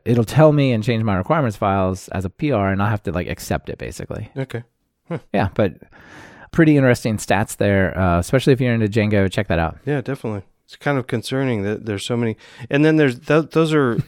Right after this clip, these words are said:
Speaker 1: <laughs>
Speaker 2: I'm sorry to, like, hang out on this so much, but this is, was this projects or applications, and is there a difference?
Speaker 1: So, as far as I can tell from the, I don't really know. Yanis, I think this guy who wrote it,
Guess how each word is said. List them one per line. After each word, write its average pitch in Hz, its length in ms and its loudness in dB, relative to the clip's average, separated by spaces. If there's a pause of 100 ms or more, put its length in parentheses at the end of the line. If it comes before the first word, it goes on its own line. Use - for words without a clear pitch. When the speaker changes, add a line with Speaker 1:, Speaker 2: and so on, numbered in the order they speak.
(120)
Speaker 1:
<laughs> - 200 -8
Speaker 2:
I'm 107 300 0
sorry 120 220 0
to, 104 180 0
like, 98 640 -6
hang 117 200 -4
out 113 160 0
on 95 140 0
this 95 260 -6
so - 240 -6
much, 95 300 -4
but 107 160 -2
this 127 180 -2
is, 113 260 -4 (460)
was 113 160 -6
this 131 160 -4
projects 143 560 -4
or 101 80 -2
applications, 120 760 -6
and 95 120 -4
is 92 160 -6
there 95 160 -2
a 90 60 -4
difference? 110 600 -6
Speaker 1:
So, 175 380 2 (480)
as - 160 -4
far 190 240 2
as 160 80 0
I 143 100 2
can 131 140 -2
tell 120 160 4
from 120 220 0
the, 95 220 -2
I - 400 -6
don't 110 200 0
really 107 220 -2
know. 104 360 0 (320)
Yanis, 95 380 -4
I 95 80 -2
think 104 180 -6
this - 160 -18
guy 90 140 0
who 87 80 0
wrote 92 180 0
it, - 180 -4